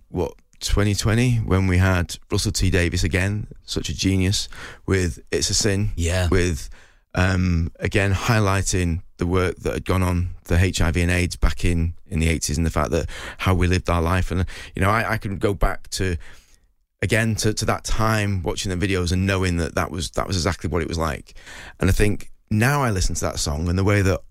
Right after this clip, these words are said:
Speaker 1: Ollie Alexander sings it, it's a complete different song now. So it's, it,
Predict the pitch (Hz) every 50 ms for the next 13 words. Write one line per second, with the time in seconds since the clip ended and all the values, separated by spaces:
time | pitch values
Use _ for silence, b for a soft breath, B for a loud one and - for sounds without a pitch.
0 | - - 95 101 104 98 95 92 95 85 - 90 95 101 92 87 87 87 85 90
1 | - - - - - 117 110 110 101 85 80 78 80 - - B B B B B
2 | B B B B B B B _ _ _ _ _ _ _ _ _ _ _ _ -
3 | 95 85 - - - 110 95 - - 117 117 - 101 98 - - - 117 113 113
4 | 107 90 80 76 - - 104 98 87 - - - - 107 -